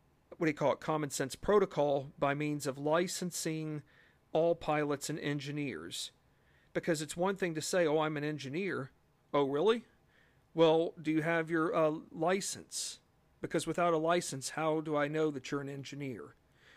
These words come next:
Without a license, how do I know that you are certified and qualified to, uh, command this, uh, steamboat?" So,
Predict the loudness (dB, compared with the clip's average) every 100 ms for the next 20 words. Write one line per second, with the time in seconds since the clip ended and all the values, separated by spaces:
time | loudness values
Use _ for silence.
0 | -20 _ -2 2 2 2 2 0 -2 -6
1 | -2 0 2 2 2 2 0 -2 -2 0
2 | 0 0 0 2 0 0 -2 -2 -6 -2
3 | 4 4 4 0 -2 -4 -8 -14 -20 _
4 | -4 2 4 2 0 0 0 -4 -6 -4
5 | -2 -2 -4 -6 -14 -20 _ -2 0 -2
6 | -2 -2 0 -2 0 0 0 -4 -6 -12
7 | -20 _ _ _ _ _ _ _ _ -20
8 | -20 -20 -20 -16 0 6 6 6